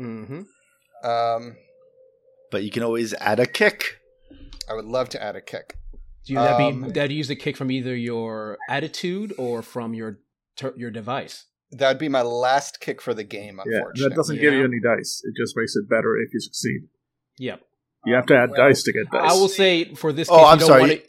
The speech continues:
Speaker 1: yeah.
Speaker 3: You can add, you can add a dice, not
Speaker 1: Yeah,
Speaker 3: add
Speaker 1: not
Speaker 3: a
Speaker 1: a
Speaker 3: kick.
Speaker 1: kick. A kick, yeah,
Speaker 2: Mm-hmm.
Speaker 1: kick. I would suggest not using a kick because it's not part of, like, a progress bar
Speaker 2: No.
Speaker 1: or anything like that.
Speaker 2: No, but that would be my last die for the entire game.
Speaker 1: Okay.
Speaker 2: My, my last bonus die for the entire
Speaker 1: Okay,
Speaker 2: game.
Speaker 1: that's fair.
Speaker 2: Um,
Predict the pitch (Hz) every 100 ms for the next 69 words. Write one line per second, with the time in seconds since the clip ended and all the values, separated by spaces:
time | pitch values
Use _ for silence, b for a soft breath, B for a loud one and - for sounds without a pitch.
0 | _ 156 143 156 165 165 160 160 160 -
1 | 147 151 135 131 127 107 - 131 113 156
2 | 151 160 - 160 123 139 - 190 185 160
3 | 143 131 208 - 170 190 202 - 175 147
4 | 156 160 143 143 131 120 139 127 127 113
5 | 117 120 - 117 104 110 101 107 101 -
6 | - - 123 113 92 - 90 90 80 -
7 | - - - - 143 147 117 143 139 147
8 | 135 127 127 120 127 117 117 107 107 110
9 | 101 95 98 - - 120 135 120 180 262
10 | _ _ - 120 113 110 107 - 107 104
11 | 110 101 101 95 95 156 233 165 120 -
12 | 107 120 156 160 - _ _ _ - 127
13 | 123 123 120 120 120